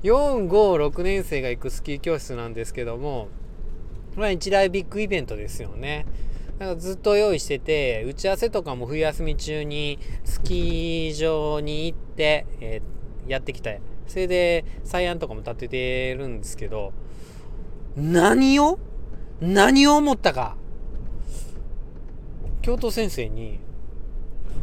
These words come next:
「あれ？高橋さん、スキー教室の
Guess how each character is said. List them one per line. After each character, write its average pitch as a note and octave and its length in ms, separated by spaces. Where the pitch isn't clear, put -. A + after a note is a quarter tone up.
「あ G#3+ 60
れ？ B3+ 160
高 D4 240
橋 A3+ 40
さ - 240
ん、 C#3 800
ス - 300
キ E3+ 1500
ー - 0
教 F#3 260
室 B2+ 320
の B2 420